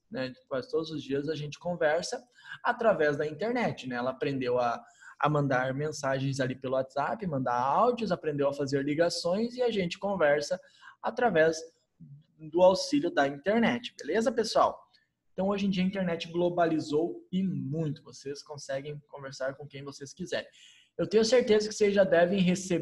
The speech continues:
ter recebido, é, mensagens daqueles carinha lá que moram lá no... é, do Sheik lá, os, os da Arábia lá e tal, né? Eu já recebi, já mandaram solicitação, aqueles carinha da Arábia e tudo mais, né? E daí eles mandam mensagem pra gente.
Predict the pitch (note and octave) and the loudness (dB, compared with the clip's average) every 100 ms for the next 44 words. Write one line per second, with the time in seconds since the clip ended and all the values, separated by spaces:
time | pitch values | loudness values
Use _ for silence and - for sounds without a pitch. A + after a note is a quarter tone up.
0 | - E3+ F3 F3 F3 E3 D3 D#3 D3 - | 0 2 4 4 0 0 2 2 0 -4
1 | - - - - C3+ C#3 C#3 D3+ D3+ D3+ | -18 -20 -14 -2 2 2 2 2 2 2
2 | C3+ C#3+ D3+ E3 D3+ D3+ D3+ D#3 D#3 D#3 | 4 4 2 0 0 0 2 2 4 4
3 | D3+ - - C#3 D3 D#3 C#3 C#3+ - C#3+ | 2 -2 0 0 0 0 0 0 -2 -2
4 | C#3 C#3 C3 C3+ C3+ B2+ A#2 A2+ _ _ | 0 -2 -2 -2 -2 -4 -6 -10 _ _
5 | _ - A#2+ A#2 A#2 A2 G#2 F2 - - | _ -8 -2 0 0 0 -2 -6 -10 -20
6 | D3 C#3 C3+ C3+ - D3 E3+ E3+ E3 B2 | -2 2 4 4 4 4 2 2 -4 -4
7 | C#3 C3 A#2 A2+ - - _ _ _ _ | 0 0 -2 -8 -16 -18 _ _ _ _
8 | _ _ _ _ _ _ _ _ _ _ | _ _ _ _ _ _ _ _ _ _
9 | _ _ _ _ _ C#3+ B2 C3+ C3+ C#3 | _ _ _ _ _ -8 0 2 4 4
10 | D#3+ D3+ B2 A#2+ C#3 C#3+ C#3 - B2 A2+ | 4 4 0 -2 0 0 -2 -2 0 0
11 | A2+ C#3+ - - A3+ D#4 E4+ D#4 - C#4+ | -2 -6 -14 -6 -4 -2 -2 -4 -6 -4
12 | A3+ A#3 F3 E3 D#3 E3 D#3+ D#3+ D#3 - | -2 0 0 2 4 4 2 0 0 -2
13 | B2+ - C#3 E3 C#3 B2 - B2 B2+ A#2+ | -4 -4 -2 -2 -2 -4 -4 -4 -2 -2
14 | A2 - D3 D3+ C3 A#2+ A#2+ D3+ D3+ C3+ | -2 0 2 4 2 0 -4 -6 -6 -4
15 | B2 F#3 F#3 D#3 D3 E3+ F#3+ F3+ F#3 F#3+ | -2 -2 -2 -4 -4 -2 0 0 0 0
16 | G#3+ G#3+ D#3 D#3+ - G3+ F#3+ F3+ C3 - | -2 0 0 0 -2 -2 0 0 -2 -6